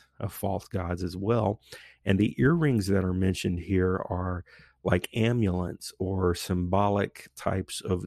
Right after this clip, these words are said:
jewelry associated with the worship of false gods. And before you think this is too strange, I would just remind you, you know, it's, it's always interesting to me anyway, how little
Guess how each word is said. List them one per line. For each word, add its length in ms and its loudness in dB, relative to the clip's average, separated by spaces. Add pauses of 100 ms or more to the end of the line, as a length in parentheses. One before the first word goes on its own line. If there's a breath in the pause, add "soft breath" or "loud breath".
jewelry 500 2
associated 800 0
with 160 -4
the 60 0
worship 560 0
of 120 -2
false 720 -6 (100)
gods. 640 -2 (640 loud breath)
And 340 0 (300)
before 320 2
you 120 2
think 300 0
this 220 -2
is 100 -4
too 240 0
strange, 800 -2 (640 soft breath)
I 60 0
would 160 0
just 180 0
remind 440 2
you, 260 -4 (120)
you 100 6
know, 200 6
it's, 280 -2 (140)
it's 140 -6
always 340 4
interesting 760 0
to 120 0
me 480 4
anyway, 560 -2
how 200 2
little 720 4